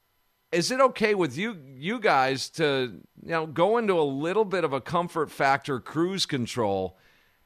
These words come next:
And I would say yes, however, to a degree. Seven nine nine twelve fifty. Wanna get your reaction on that. Also, uh, didn't get to it yesterday because of all the, uh, uh,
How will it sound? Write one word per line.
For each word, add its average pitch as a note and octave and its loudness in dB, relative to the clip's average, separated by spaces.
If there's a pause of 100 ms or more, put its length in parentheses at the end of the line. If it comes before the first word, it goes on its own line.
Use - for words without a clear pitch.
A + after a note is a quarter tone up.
(140)
And F3 0
I A#3+ 2
would C4 -2
say G3 0
yes, F3+ 2 (120)
however, E3+ 2 (140)
to D3+ 2
a C3+ 4
degree. G#2 -4
Seven F#3 0
nine E3+ 2
nine D#3 0
twelve C#3 2
fifty. D3+ 0
Wanna D#3 0
get D3+ -4
your D#3 -4
reaction C#3+ 0
on B2+ -2
that. C3 0 (260)
Also, D#3+ 2
uh, D3 4
didn't G#3 0
get F3+ 0
to F3+ 2
it B2 0
yesterday C3 -2
because A#2 -4
of B2 -2
all C#3+ 6
the, B2 -2
uh, F#2+ -2 (560)
uh, A#2 0